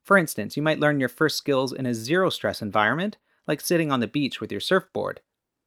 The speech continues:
You might practice holding the board, lying on it in the right spot, and even paddling on the sand. Then, you add a little bit of stress. You go into the water. It might be a calm, waist-deep ocean,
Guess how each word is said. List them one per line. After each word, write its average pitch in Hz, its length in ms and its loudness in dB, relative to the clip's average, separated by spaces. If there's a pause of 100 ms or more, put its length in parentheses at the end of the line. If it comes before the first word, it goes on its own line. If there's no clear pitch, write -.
You 147 80 -6
might 156 140 4
practice 147 340 2
holding 151 340 2
the 143 40 0
board, 135 460 0 (320)
lying 190 260 4
on 104 180 2
it 101 120 -6
in 110 100 -2
the 117 80 -4
right 131 240 2
spot, 120 420 0
and 117 120 -6
even 139 240 -6
paddling 135 440 -2
on 151 120 0
the 147 40 -4
sand. 143 500 -6 (720)
Then, 156 340 0 (340)
you 160 80 -4
add 156 120 -2
a 156 60 -2
little 214 280 -4
bit 170 160 -2
of 131 80 -4
stress. - 540 -4 (440)
You 135 80 -6
go 135 200 2
into 120 160 -4
the 156 80 -2
water. 165 500 2 (320)
It 151 120 -2
might 165 160 2
be 123 100 2
a 98 80 0
calm, 160 460 2
waist-deep 147 480 -2
ocean, 143 480 0